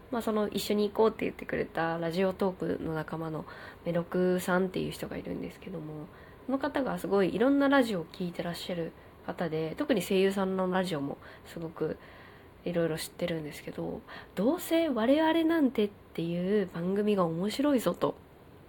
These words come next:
まあ、概要欄にも貼っておくんですけど、Spotifyで聞けるんでね。あの、オールナイトニッポン愛、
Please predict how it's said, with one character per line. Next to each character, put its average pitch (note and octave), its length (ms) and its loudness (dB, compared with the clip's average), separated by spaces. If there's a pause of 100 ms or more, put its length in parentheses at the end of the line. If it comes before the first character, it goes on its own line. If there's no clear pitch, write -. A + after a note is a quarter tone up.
(920)
ま - 80 -16
あ、 - 20 -12
概 E3+ 200 2
要 F#3 100 4
欄 E3 160 0
に E3+ 60 -4
も F3 80 -8
貼 F3+ 80 -10
っ - 20 -10
て - 120 -8
お F3+ 40 -4
く - 140 -8
ん F#3 60 -8
で F#3 80 -12
す - 80 -14
け F3 120 -8
ど、 E3+ 240 -6 (680)
Spotify - 500 -2
で - 80 -10
聞 - 160 -18
け F3 120 -2
る F3 140 -4
ん - 40 -8
で - 100 -10
ね。 G3 220 -4 (280)
あ E3+ 100 -4
の、 D#3 420 -4
オ A3+ 100 8
ー B3 40 10
ル B3+ 80 6
ナ B3+ 120 8
イ B3 60 4
ト B3 100 2
ニ A#3+ 140 4
ッ - 20 -18
ポ A3 200 2
ン - 100 0
愛、 G3 280 4